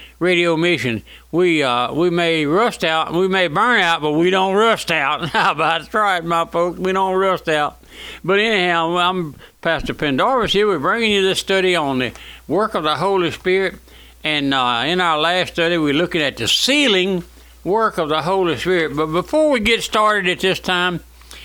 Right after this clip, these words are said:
I had mentioned earlier on another broadcast, back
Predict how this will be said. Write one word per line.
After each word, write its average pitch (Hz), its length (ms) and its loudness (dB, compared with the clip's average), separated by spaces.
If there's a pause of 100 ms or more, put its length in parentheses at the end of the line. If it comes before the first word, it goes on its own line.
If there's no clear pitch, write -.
(440)
I 233 140 2
had 202 120 -2
mentioned 240 440 2
earlier 208 500 2
on 165 220 0
another 202 360 0
broadcast, 180 720 0 (1040)
back 254 440 -2